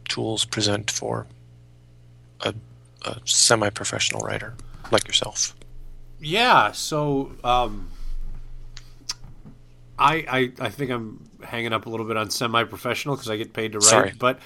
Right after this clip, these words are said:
Speaker 2: it's okay.
Speaker 1: <laughs>
Speaker 2: Um, I think the deal is, for me, uh, I, I, I really like, I, you know, I'm, I'm old. I'm forty-four, gonna be forty-five this week. And I remember, you know,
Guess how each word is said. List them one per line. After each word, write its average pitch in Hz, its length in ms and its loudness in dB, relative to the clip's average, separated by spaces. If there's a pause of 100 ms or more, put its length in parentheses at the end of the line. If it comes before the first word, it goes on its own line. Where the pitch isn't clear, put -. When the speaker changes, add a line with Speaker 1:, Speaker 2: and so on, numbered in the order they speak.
(160)
Speaker 2:
it's 240 180 8
okay. 196 380 10 (180)
Speaker 1:
<laughs> - 180 -8
Speaker 2:
Um, 151 340 8 (680)
I 156 60 4
think 240 260 -2
the 233 80 -8
deal 208 320 0
is, 180 400 4
for - 320 -6
me, 175 480 2
uh, - 40 -18 (100)
I, 113 560 4 (800)
I, 143 420 -2
I 139 40 2
really 151 300 4
like, 143 540 2
I, 117 140 0
you 131 340 -2
know, 120 180 2
I'm, 131 320 0
I'm 123 240 0
old. 120 560 2 (120)
I'm 104 140 -10
forty-four, 110 960 -2 (160)
gonna 110 100 -10
be 107 100 -6
forty-five 110 720 0
this 101 200 -10
week. 101 340 -10 (580)
And 123 280 -2
I 123 160 6
remember, 135 840 6 (100)
you 131 140 0
know, 101 540 -2